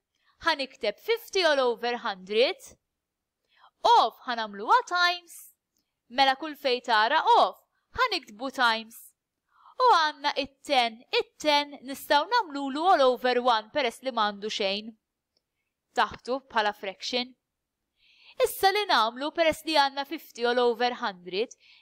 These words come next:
dik nafu li tista' tiċċekken. U tista' tiċċekken tiġi one half. Mela, ħanaqta' il-fifty u l-hundred u tiġi one all over two. Tista' jew iċċekkina bħalma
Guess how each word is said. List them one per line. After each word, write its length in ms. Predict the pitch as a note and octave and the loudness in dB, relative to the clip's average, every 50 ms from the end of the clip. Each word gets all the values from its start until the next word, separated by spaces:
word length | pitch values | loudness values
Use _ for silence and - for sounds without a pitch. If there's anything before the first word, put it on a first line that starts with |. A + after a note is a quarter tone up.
| _ - - | _ 0 4
dik 240 | A#4 B4+ A4+ - - D#4+ | 6 6 6 4 -2 -4
nafu 400 | D#4 C#4+ A#3+ G#3 G#3 - - G4 | 0 2 2 2 0 -2 -4 -2
li 100 | G4+ G#4+ G#4 | -2 -2 -2
tista' 260 | F4 D#4 - - F4 E4 - | -4 -10 -10 -10 -10 -10 -10
tiċċekken. 800 | D4+ _ - - - C#4 - _ _ - A3 G#3+ G#3+ G#3+ A#3 A3+ _ _ _ _ _ _ _ _ _ _ - _ - | -12 _ -14 -8 -8 -8 -8 _ _ -2 0 0 0 -2 -6 -14 _ _ _ _ _ _ _ _ _ _ -20 _ -2
U 120 | B4+ C5 - | -2 0 0
tista' 320 | G4 F#4 - - F#4+ F4+ | 0 -4 -4 -6 -6 -6
tiċċekken 640 | F4 E4+ _ - - B3 A#3 - - G4+ A4+ G4+ - | -6 -8 _ -6 -8 -8 -6 -4 -6 -6 -6 -6 -8
tiġi 240 | E4+ D4 - D#4 E4+ | -10 -8 -6 -6 -6
one 380 | D#4 C#4+ C#4 C4+ C4 C4 B3+ - | -2 0 0 0 0 -2 -10 -6
half. 380 | C4+ C#4 B3 A#3+ A#3 A#3+ A#3 _ A#3+ A#3+ _ _ _ _ _ _ _ _ _ _ A3 | -2 0 0 2 0 -2 -4 _ -20 -20 _ _ _ _ _ _ _ _ _ _ -6
Mela, 260 | A3 B3 A#3+ A#3+ A#3+ A#3+ | -2 -2 0 0 0 0
ħanaqta' 560 | C4+ D#4 G4 A4+ A4 - B3+ _ - A3 F#3+ E3+ - _ - A#3 | 0 2 4 4 2 2 0 _ 0 0 0 0 -2 _ -6 -6
il-fifty 720 | A#3 A#3 - - G#4 G4+ - - - _ - G#3 F#3 E3+ - _ | -6 -6 -4 -2 -2 -2 -2 -4 -20 _ -14 -12 -12 -12 -12 _
u 100 | - F#3+ F#3 | -12 -12 -12
l-hundred 640 | F3 - - C4 D#4+ E4+ D#4 F4+ G#4 A#4 B4 A#4+ - _ _ _ _ _ _ - - - B4+ | -10 -6 -6 -6 -6 -6 -6 -2 0 0 0 -2 -4 _ _ _ _ _ _ -20 -6 -2 -2
u 80 | B4+ - - | 0 0 -2
tiġi 260 | E4 B3 - F4 G4 E4 | -4 -4 -2 -2 -2 0
one 480 | C4+ C4+ B3+ B3+ B3+ B3 B3 - - _ _ _ - | 2 2 2 2 0 -2 -6 -10 -20 _ _ _ 2
all 160 | - A4 F4 C#4 | 2 4 6 4
over 540 | C4 B3+ B3 A3+ G#3 - A#3+ A#3 A#3 A#3 | 4 4 2 -2 -4 -4 -2 0 0 -2
two. 240 | A#3 - A#3+ A3 F3+ - _ _ - - _ - | -4 -4 -6 -8 -8 -8 _ _ -20 -20 _ -10
Tista' 320 | D#4 C#4 - - D#4 D#4+ | -10 -10 -6 -2 0 0
jew 240 | A4 B4 B4 G#4 - | 2 2 2 0 0
iċċekkina 480 | - - F4 E4 - E4 D4+ D4 C#4+ C#4+ | 0 -2 -2 -2 -2 -4 -2 -2 -2 -2
bħalma 320 | - D4 C#4 C4+ C4+ C#4 | 0 -2 -2 0 -2 -6